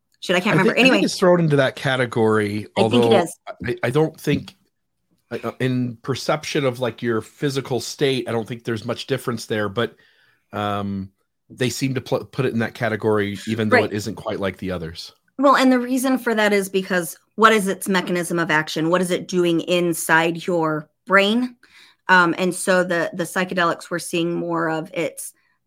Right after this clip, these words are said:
Speaker 1: um, acting on the serotonin receptors and on certain proteins in the brain, whereas the hallucinogens work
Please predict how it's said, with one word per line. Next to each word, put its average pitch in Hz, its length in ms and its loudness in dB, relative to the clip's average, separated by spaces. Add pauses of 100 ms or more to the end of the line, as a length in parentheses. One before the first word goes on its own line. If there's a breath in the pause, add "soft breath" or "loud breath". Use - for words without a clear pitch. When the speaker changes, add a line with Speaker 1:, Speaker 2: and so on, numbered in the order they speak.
(140)
Speaker 1:
um, 170 240 4
acting 185 360 4
on 165 120 2
the 156 40 -2
serotonin 214 600 0
receptors 185 720 2
and 175 100 0
on 165 140 2
certain 175 320 -2
proteins 165 580 -2
in 170 80 0
the 170 80 0
brain, 165 360 2
whereas 156 300 -2
the 160 120 -4
hallucinogens 156 720 -4
work 160 240 -4